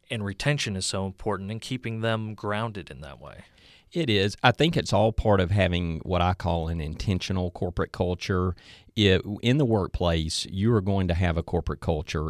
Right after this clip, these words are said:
Speaker 2: I-, it is either going to be by design or by default. And I prefer by design. And so we wanna make sure that we have a work hard, play hard environment. We wanna laugh a lot. I think that's good for the soul.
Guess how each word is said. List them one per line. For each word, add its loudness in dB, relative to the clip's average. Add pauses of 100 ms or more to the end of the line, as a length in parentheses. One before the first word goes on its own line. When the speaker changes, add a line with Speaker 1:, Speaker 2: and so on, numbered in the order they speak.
(100)
Speaker 2:
I-, 0
it 0
is 0
either 2
going 0
to -2
be 0
by 0
design 2
or -2
by 0
default. -4 (420)
And 0 (100)
I 6
prefer 2
by 2
design. 0 (360)
And 6
so 6
we 6
wanna 4
make 2
sure 2
that 2
we 2
have 4
a 0
work 0
hard, 2
play 2
hard 2
environment. 2 (240)
We 2
wanna 0
laugh 2
a 6
lot. 2
I 0
think -4
that's -2
good 0
for -2
the 0
soul. 0